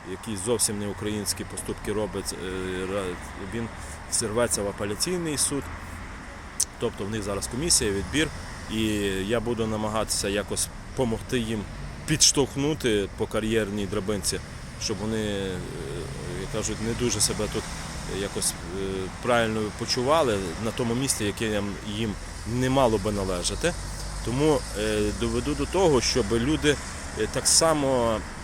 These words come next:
розуміли, що мають вчиняти схожі дії, приходити от сюди, в цю комісію, не тільки Вищу раду правосуддя, а й сюди, в цю комісію, і подавати факти корумпо-, е,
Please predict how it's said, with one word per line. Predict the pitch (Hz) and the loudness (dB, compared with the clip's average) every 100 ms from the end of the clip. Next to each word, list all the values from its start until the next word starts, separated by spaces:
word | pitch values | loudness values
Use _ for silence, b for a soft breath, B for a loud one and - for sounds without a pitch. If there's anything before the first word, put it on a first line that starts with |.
| 107 | -2
розуміли, | 120 117 135 123 98 92 | 0 0 2 2 2 0
що | - 107 | 0 2
мають | 120 147 135 110 - - - - | 4 4 4 2 -4 -12 -12 -6
вчиняти | 123 123 156 - 104 | -2 2 2 4 2
схожі | - 123 113 113 127 | 2 2 0 -2 0
дії, | 170 131 | 2 2
приходити | - 107 127 123 113 | 0 0 2 2 2
от | 110 104 | 0 2
сюди, | - 110 | 2 2
в | 107 - | 2 2
цю | 101 | -2
комісію, | 104 113 160 - 92 - - - - - | -2 -2 0 0 0 -4 -6 -6 -6 -4
не | 101 - | -4 0
тільки | 175 - | 0 2
Вищу | 123 120 117 | 2 2 4
раду | 110 101 101 | 4 2 2
правосуддя, | 101 98 - 95 92 95 - - - | 2 4 2 2 0 0 -2 -2 0
а | |
й | 95 | 4
сюди, | - 117 | 4 6
в | 113 - | 4 4
цю | 113 | 2
комісію, | 120 151 180 - 101 | 2 4 4 4 2
і | 95 | 2
подавати | 113 117 131 131 113 | 2 6 6 4 2
факти | - 139 - 123 98 - - - | 2 2 4 2 2 0 -2 0
корумпо-, | 117 113 107 - 127 123 113 | 2 2 0 2 4 6 6
е, | 113 | 4